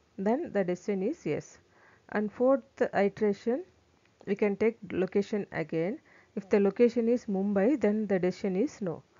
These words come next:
In the fifth iteration, we can take both place type and weather.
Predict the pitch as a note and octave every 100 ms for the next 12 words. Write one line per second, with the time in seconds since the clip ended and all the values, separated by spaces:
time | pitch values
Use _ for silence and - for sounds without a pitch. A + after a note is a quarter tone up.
0 | - _ _ A3 A3 A#3 A3+ - C4+ A#3
1 | A3 G#3+ B3+ B3 G3+ G#3 G3+ G#3 A#3+ G#3+
2 | F3 A3 G#3+ F#3 F#3+ G3+ - G#3+ G#3+ F#3
3 | E3+ D#3+ D#3 D#3 D#3+